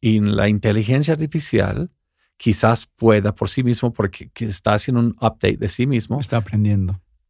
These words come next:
Speaker 1: puede llegar a un momento donde puede crear estrellas y el universo no se extingue.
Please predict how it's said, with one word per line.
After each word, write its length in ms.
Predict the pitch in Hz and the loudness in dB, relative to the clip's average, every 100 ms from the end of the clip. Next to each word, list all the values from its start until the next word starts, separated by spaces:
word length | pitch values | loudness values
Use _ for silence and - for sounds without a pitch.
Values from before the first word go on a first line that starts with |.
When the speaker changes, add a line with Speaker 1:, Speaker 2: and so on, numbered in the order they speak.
| _ - | _ -2
Speaker 1:
puede 200 | 139 123 | 0 4
llegar 320 | 120 123 120 | 6 6 6
a 40 | 123 | 4
un 60 | |
momento 480 | 123 123 117 107 107 | 4 4 2 2 2
donde 240 | 107 104 | 4 2
puede 260 | - 113 110 | 2 2 2
crear 320 | 113 104 104 | 2 0 0
estrellas 640 | 101 - 135 107 101 - - _ _ - | -2 2 2 2 -6 -12 -14 _ _ -2
y 120 | 110 | 2
el 80 | 104 | 2
universo 420 | 104 98 101 104 | 2 0 0 -2
no 100 | 98 | -4
se 140 | - | -4
extingue. 540 | 92 - - 98 95 | -8 -8 -10 -10 -14